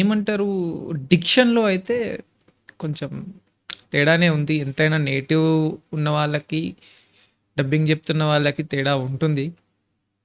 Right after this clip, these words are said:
So కొంచెం, కొంచెం అనిపించింది అది కూడా. Most of the times మంచిగానే చెప్పాడు. అది కాకుండా సినిమా ఓవరాల్‌గా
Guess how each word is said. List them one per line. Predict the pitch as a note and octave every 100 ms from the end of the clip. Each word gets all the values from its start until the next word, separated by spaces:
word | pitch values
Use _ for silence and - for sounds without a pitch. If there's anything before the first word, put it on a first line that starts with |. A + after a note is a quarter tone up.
| -
So | - - -
కొంచెం, | A#3 B3+ A#3+ - B3+ - _ -
కొంచెం | G3 G3+ B3+
అనిపించింది | A3+ G3+ G3 F3
అది | D3+ D#3
కూడా. | D3 G#3+ _ - - - _ D3
Most | F#3 F#3+
of | A3 A3
the | G3+
times | G3 G3 F3
మంచిగానే | D#3+ D3+ F3+ F#3 D#3
చెప్పాడు. | - D#3 D3+ A3+ A4 _ D3
అది | D3+ D3+
కాకుండా | D#3 F3 F#3 D#3 C#3+ -
సినిమా | D3+ D#3 F3+ F#3+ F#3 - D3
ఓవరాల్‌గా | D#3 F3+ F3 E3+ E3 D#3+